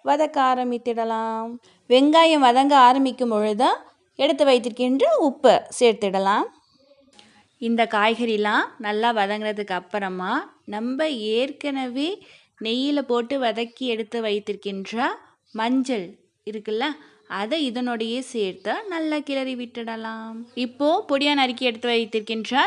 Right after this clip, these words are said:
தக்காளியையும் இதனுடனேயே சேர்த்திடலாம். இந்த அளவு வதங்கினதுக்கு அப்புறமா எடுத்து வைத்திருக்கின்ற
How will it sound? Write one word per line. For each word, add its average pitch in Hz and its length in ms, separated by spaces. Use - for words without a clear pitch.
தக்காளியையும் 277 960
இதனுடனேயே 262 840
சேர்த்திடலாம். 285 960
இந்த 262 320
அளவு 285 300
வதங்கினதுக்கு 226 600
அப்புறமா 190 500
எடுத்து 214 400
வைத்திருக்கின்ற 196 920